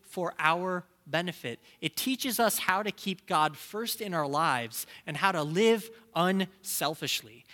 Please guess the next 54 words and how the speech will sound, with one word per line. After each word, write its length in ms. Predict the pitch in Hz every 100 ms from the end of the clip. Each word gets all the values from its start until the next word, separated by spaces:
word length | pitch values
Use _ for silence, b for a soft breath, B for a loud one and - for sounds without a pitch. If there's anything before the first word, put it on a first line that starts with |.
| B
How 120 | 220
to 60 | 220
keep 300 | 240 220 -
God 320 | 180 247 240
first 300 | 277 - 254
in 80 | 233
our 80 |
lives 340 | 190 175 180 170
and 140 | 156
live 240 | 160 180 170
unselfishly. 720 | 156 151 165 156 165 - 131
And 140 | 131
one 100 | 185
of 80 | 277
the 40 | 254
things 180 | 226
that 100 | 196
Ramsey 380 | 165 180 208 190
has 100 | 170
said 220 | - 190
is 100 | 170
he 100 | 175
said, 280 | 180 190 180 B B B -
"True 300 | - 247 311
to 140 | 302
Jesus' 440 | 170 247 208 220 185
word, 320 | 208 190 147
where 120 | 175
your 160 | 175 170
treasure 440 | - 220 214 240
is, 200 | 240 214
there 180 | 196 202
your 160 | 185
heart 320 | 160 175 202 208
will 160 | 180
be 140 | 170 170
also." 560 | 135 160 247 269 302 _ b b b b b -
He 80 |
has 120 | 269 -
found 200 | 269 247
that 40 |
when 160 | 220 214
people 400 | 247 254 277 190
learn 300 | 196 247 240
to 140 | 190
tithe, 640 | - 156 156 233 311 - - B B B
it 180 | - 247 240
overflows 800 | 240 277 311 - 220 220 233 226
into 240 | 226 240
other 180 | 185 202
areas 420 | 170 160 175 185 196
of 80 |
their 160 | 190 233
life. 480 | 269 311 147 -